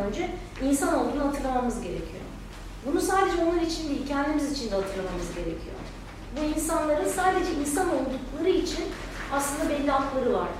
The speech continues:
evrensel düzeyde. Aynen herhangi bir Türk vatandaşının olduğu gibi. Bu söylemin bu, bir şey, bu şekilde oturması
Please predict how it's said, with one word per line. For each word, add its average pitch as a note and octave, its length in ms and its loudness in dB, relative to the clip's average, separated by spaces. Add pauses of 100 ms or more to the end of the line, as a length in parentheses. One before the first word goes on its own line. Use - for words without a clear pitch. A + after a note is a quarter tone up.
(400)
evrensel G#3+ 540 4 (120)
düzeyde. F3 220 -2 (640)
Aynen D4 280 6
herhangi C#4+ 340 6
bir C#4+ 140 2
Türk - 140 0
vatandaşının B3+ 560 0
olduğu B3 400 0
gibi. - 180 -6 (840)
Bu F#4+ 60 2
söylemin C4 560 4
bu, C#4 200 -4
bir C#4 40 -6
şey, - 220 -4
bu D#4 40 -4
şekilde A3 380 -2
oturması F#3 520 -4